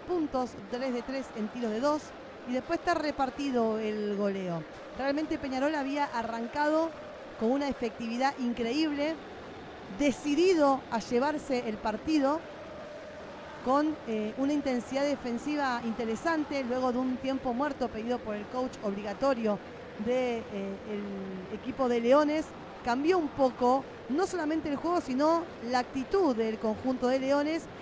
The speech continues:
y a partir de ahí pudo circular más la pelota, pudieron correr y hasta han puesto en situación complicada en algunas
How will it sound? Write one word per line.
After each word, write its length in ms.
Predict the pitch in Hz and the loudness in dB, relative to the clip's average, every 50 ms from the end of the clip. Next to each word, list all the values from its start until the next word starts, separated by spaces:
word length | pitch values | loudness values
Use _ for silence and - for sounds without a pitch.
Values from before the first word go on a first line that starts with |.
| - - 240 254 | -10 -6 -2 2
y 60 | 277 320 | 4 4
a 80 | 330 | 4
partir 340 | 320 - 339 330 320 370 370 | 4 4 2 2 4 2 2
de 60 | 392 | 2
ahí 260 | 359 349 359 359 370 - - | 2 2 0 0 0 2 2
pudo 240 | 330 311 269 254 | 4 4 4 2
circular 480 | - - 269 254 - - 269 277 302 311 | 2 0 -4 -4 -2 -2 -2 0 0 0
más 140 | 294 294 285 | 0 0 -2
la 100 | 285 285 | -4 -4
pelota, 480 | - 294 285 330 330 311 311 - 294 | -4 -2 2 4 4 4 4 2 0
pudieron 460 | 277 - 226 247 269 285 302 294 285 269 | -2 0 -2 -2 0 2 2 2 0 2
correr 500 | - 269 262 294 330 320 302 320 330 311 - - - - - - 220 | 4 4 4 4 4 2 2 0 -2 -4 -8 -12 -14 -14 -10 -6 0
y 60 | 269 | 0
hasta 340 | 320 320 320 - 359 359 370 370 - - - - - - | 0 0 2 2 0 0 0 -2 -4 -10 -12 -14 -8 -4
han 160 | - 285 311 | -2 -2 -2
puesto 300 | 294 - 294 302 294 - | -2 0 -2 -2 -2 -2
en 260 | 330 294 285 269 262 | -2 -2 -2 -2 -2
situación 840 | 240 - - 294 277 - 277 269 - - 294 302 311 330 330 320 285 - - - - - - - - - - - - - - - - - - - - - - - - - - - - - | -4 -2 -2 -2 0 2 0 0 0 2 4 4 4 4 4 0 -4 -6 -10 -12 -14 -14 -14 -14 -14 -14 -14 -14 -14 -14 -14 -14 -12 -12 -14 -12 -12 -12 -12 -12 -14 -14 -14 -14 -2 2
complicada 920 | 269 269 269 262 - 294 277 277 269 - 359 359 330 285 247 233 226 233 220 - - - - - - - | 2 2 4 2 0 0 0 0 0 0 2 4 4 4 4 4 2 0 -2 -6 -10 -14 -14 -14 -6 -2
en 280 | - 254 285 294 302 285 - - - - - | 0 2 2 2 0 -2 -4 -10 -12 -8 -2
algunas 420 | 247 233 247 269 302 302 294 269 | 0 2 2 4 2 2 0 -2